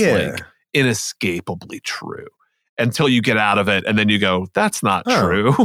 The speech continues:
Speaker 2: <laughs> That's
Speaker 1: Yeah.
Speaker 2: stupid."
Speaker 1: <laughs> It's very much an oscillation between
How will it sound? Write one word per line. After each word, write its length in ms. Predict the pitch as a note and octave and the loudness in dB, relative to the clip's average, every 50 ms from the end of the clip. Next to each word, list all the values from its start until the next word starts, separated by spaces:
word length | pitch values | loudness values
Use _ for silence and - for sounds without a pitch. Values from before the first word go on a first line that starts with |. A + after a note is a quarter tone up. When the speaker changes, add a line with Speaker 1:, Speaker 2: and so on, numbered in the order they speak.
| D#3+ - | 2 2
Speaker 2:
<laughs> 140 | A#3 - - | 0 0 2
That's 280 | - - - - - B2 | 0 -2 -2 -4 -2 -2
Speaker 1:
Yeah. 160 | - - G#2+ | 0 0 0
Speaker 2:
stupid." 280 | - G2 - F2+ F#2 - - - - - - - - | 0 0 -2 -4 -6 -10 -14 -18 -20 -18 -10 -6 -6
Speaker 1:
<laughs> 500 | - - - C4+ - F#3+ A#3+ A3 - - | -2 0 0 0 0 0 -2 -2 -2 -2
It's 140 | C#3+ C3+ | -4 -2
very 180 | C#3+ E3 F#3 F#3 | 0 0 2 2
much 180 | F#3 F#3 F#3 - | 2 0 0 0
an 60 | D#3+ | 0
oscillation 520 | C#3 C#3 C#3+ - - C3+ C3 C3 - C3+ B2 | 2 0 0 0 0 -2 -2 0 0 0 -2
between 500 | A2+ G#2+ - - A#2+ A#2 A2 G#2 F#2+ | -2 -2 -2 -2 0 2 2 0 -2